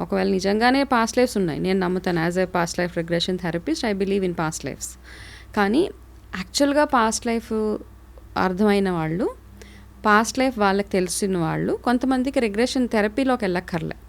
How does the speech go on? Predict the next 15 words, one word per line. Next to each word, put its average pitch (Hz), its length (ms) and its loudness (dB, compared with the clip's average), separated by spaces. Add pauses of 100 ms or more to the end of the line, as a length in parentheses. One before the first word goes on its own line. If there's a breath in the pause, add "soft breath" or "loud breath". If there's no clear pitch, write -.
(140)
ఆటోమేటిక్‌గా 240 560 2
కనెక్షన్ 214 500 -2
ఉంటది. 175 360 0 (720 soft breath)
ఆ 180 60 4
సోల్ 226 460 4
మెమరీస్ 196 480 2
అవన్నీ 190 340 2
అలాగే 208 360 2
ఉండిపోతాయి, 190 480 0
వాళ్ళకి 294 240 0
తెలిసిపోతూ 294 520 0
ఉంటదన్నమాట 190 500 0
ఏదో 214 240 2
ఇండికేషన్. 202 580 0
ఓకే 175 280 -4